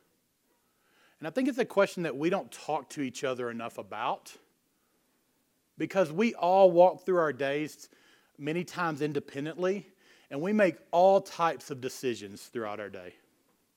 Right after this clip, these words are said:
We make decisions on how we're gonna spend our money. We make decisions on, on things that we're going to, um, do with our families. We make des-, we make all types of decisions throughout the day.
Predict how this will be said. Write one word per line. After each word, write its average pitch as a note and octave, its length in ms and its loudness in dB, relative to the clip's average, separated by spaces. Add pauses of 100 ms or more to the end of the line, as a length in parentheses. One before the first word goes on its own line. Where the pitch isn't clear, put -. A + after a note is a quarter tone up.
(560)
We G#3+ 100 2
make A3 220 4
decisions D#3+ 460 2
on B2+ 120 -2
how D3+ 300 4
we're C3+ 180 0
gonna B2 220 -4
spend G#2 300 -14
our G2 120 -12
money. F3+ 460 -2 (260)
We E3 120 -4
make D3 200 -2
decisions C3 460 -4
on, A2 180 -10 (380)
on A#2 240 -6
things E3+ 300 -2
that C3+ 120 -2
we're C3 120 -2
going B2+ 340 -4
to, A2+ 460 -6 (360)
um, G2 420 -12 (520)
do F3 220 4
with D#3+ 160 -2
our A2+ 120 -6
families. F3 680 0
We G3 100 -2
make F#3+ 220 -2
des-, F3 200 -8
we A3 120 0
make A#3 180 0
all A#3+ 140 2
types B3 360 -2
of G3 120 -2
decisions E3+ 500 -2
throughout D#3 300 0
the C3+ 60 -6
day. C3+ 340 -2